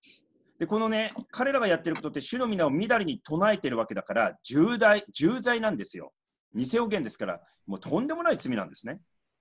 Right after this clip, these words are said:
え、けれども、ネヘミヤはその裁きを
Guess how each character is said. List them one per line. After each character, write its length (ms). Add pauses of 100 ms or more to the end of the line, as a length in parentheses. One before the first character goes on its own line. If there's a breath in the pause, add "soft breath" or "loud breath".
(220)
え、 80
け 140
れ 60
ど 100
も、 340 (140)
ネ 120
ヘ 120
ミ 120
ヤ 320
は 360 (100)
そ 140
の 80
裁 280
き 140
を 280